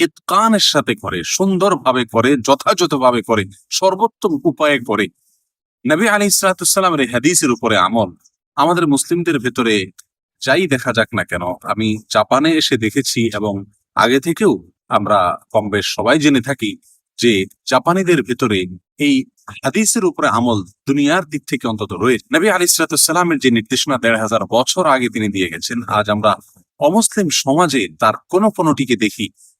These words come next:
যে তারা বাস্তবায়ন করছে, অথচ আমাদের জীবনে তার ব্যাপক ঘাটতি রয়েছে। তাই আসুন, যে কোনো কাজ করি আমরা, সেটা আখিরাতের আমল হোক অথবা দুনিয়ার কোনো কাজ হোক,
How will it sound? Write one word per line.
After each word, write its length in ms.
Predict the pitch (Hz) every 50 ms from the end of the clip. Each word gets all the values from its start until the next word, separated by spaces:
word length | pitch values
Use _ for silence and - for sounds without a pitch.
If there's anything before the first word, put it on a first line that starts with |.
| _
যে 100 | - 120 104 87 80
তারা 160 | - 107 104 98
বাস্তবায়ন 500 | - - - - - 123 143 170 196 185 160
করছে, 260 | 156 131 - - - 117
অথচ 240 | 107 - 113 - - 85 -
আমাদের 300 | - 107 110 123 127 147
জীবনে 320 | 131 - 113 98 95 92 101
তার 160 | - 90 82 - - -
ব্যাপক 280 | - 143 - - 185 151 -
ঘাটতি 280 | - - - - -
রয়েছে। 300 | 92 85 87 82 - - 101 87 _ _ _ _ _ -
তাই 120 | - 107
আসুন, 300 | 104 107 113 - - 131 107 - - - _ _ _ -
যে 140 | - - 208
কোনো 200 | 202 254 247 220 170
কাজ 200 | - 131 113 -
করি 160 | - 127 113 113
আমরা, 260 | 107 98 98 101 90 - _ _ - _ _ _ -
সেটা 200 | - - - 123
আখিরাতের 460 | - 127 127 - 131 120 - - 110
আমল 280 | 95 87 104 117 135 131
হোক 220 | 120 - 120 107 - _ _ _ _ -
অথবা 260 | 151 156 165 165 156
দুনিয়ার 380 | 139 - 147 165 180 208 226 208
কোনো 200 | - 175 151 131
কাজ 200 | 117 - 107 104 98 -
হোক, 120 | 117 92